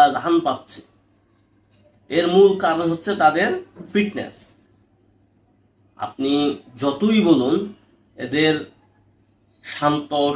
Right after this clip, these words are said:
সৌম্য সরকার এবং লিটন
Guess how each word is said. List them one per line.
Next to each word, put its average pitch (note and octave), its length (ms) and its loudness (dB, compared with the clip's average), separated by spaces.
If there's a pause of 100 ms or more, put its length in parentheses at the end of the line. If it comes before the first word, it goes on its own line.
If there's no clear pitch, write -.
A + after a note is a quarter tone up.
সৌম্য D3+ 260 0 (180)
সরকার C#3 500 2 (520)
এবং C3 220 2 (2500)
লিটন D#3 240 2